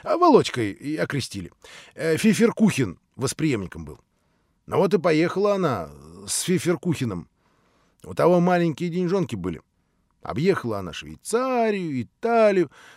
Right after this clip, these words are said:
во всех, то есть, э, поэтических землях была. Ну, как и следует. Та все плакала, а Фиферкухин хныкал.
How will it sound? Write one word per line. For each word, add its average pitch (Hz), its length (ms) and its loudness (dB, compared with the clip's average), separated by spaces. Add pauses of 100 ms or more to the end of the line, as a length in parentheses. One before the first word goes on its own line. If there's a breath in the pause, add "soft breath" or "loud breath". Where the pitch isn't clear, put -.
(100)
во 175 120 -2
всех, 226 200 4
то 208 100 0
есть, 175 240 0
э, 165 240 4
поэтических 202 640 -4
землях 139 420 -2
была. 85 280 -6 (240)
Ну, 294 140 -10
как 202 180 -4
и - 40 -12
следует. - 400 -14 (500)
Та 262 160 -2
все 110 200 -4
плакала, 202 640 -2 (540 soft breath)
а 170 260 4
Фиферкухин 214 960 2
хныкал. 226 560 -2